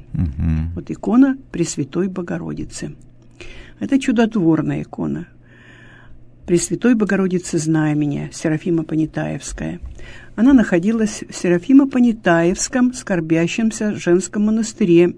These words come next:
Speaker 2: Нижегородской епархии и была написана в тысяча восемьсот семьдесят девятом году одной из сестер монастыря и стояла в одной из келий.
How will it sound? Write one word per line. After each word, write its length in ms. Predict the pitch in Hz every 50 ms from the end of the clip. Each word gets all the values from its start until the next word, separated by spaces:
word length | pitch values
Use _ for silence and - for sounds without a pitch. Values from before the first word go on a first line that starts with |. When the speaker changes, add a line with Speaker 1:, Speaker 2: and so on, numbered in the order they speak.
| - -
Speaker 2:
Нижегородской 760 | 175 175 165 175 175 170 156 151 151 180 - - - 233 220
епархии 680 | 208 214 - 165 156 156 151 - - 156 156 160 175 - - - - - - - - - -
и 240 | 180 185 180 175 - -
была 280 | 165 180 180 180 165
написана 680 | 151 151 147 147 - 240 269 294 - - 185 165 147 143
в 120 | - -
тысяча 280 | - 185 175 - - 160
восемьсот 600 | 156 160 - - 160 160 156 - 254 262 269 269
семьдесят 600 | - - 208 214 233 214 226 226 - - 233 190
девятом 500 | 175 175 165 165 165 180 214 - 214 202
году 460 | 175 170 156 151 156 165 165 170 175 - - -
одной 340 | - 151 147 151 185 233 269
из 120 | 269 269 -
сестер 420 | 208 170 - - - 160 160 175
монастыря 680 | 196 196 185 175 170 - - - 151 151 147 151 170 - - - - - - - - - - - - - - - - - - -
и 280 | - 208 269 320 349 330
стояла 680 | 320 - - 196 180 170 180 208 240 254 254 262 262 - -
в 120 | 156 151
одной 380 | 165 156 160 160 175 202 220 226
из 180 | 208 - - -
келий. 520 | - - 165 160 160 160 165 160 175 170